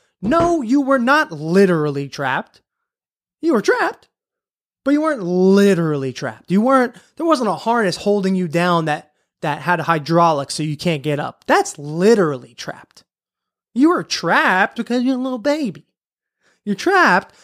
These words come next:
because you didn't want to get a little wet. Okay? That's why you're trapped. So, false. I thought, "This doesn't bode well. This is disaster mode," he added,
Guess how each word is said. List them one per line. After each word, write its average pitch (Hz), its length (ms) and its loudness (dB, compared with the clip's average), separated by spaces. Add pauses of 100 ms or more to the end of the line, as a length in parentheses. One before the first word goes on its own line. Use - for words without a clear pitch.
(140)
because 226 260 -2
you 247 80 -2
didn't 269 200 -4
want 262 140 -2
to 233 40 0
get 240 160 -2
a - 20 -2
little 220 280 -2
wet. 180 200 -12 (1600)
Okay? 254 240 0 (1600)
That's 240 220 0
why 175 80 2
you're 147 100 -4
trapped. - 420 -16 (880)
So, 170 340 0 (420)
false. - 460 -2 (2750)
I 233 160 4
thought, 180 360 2
"This 240 160 2
doesn't 165 340 0
bode 147 300 0
well. 120 340 -10
This 196 220 -2
is 139 160 -4
disaster 139 600 -4
mode," 123 280 -14
he 127 180 -12
added, 127 380 -10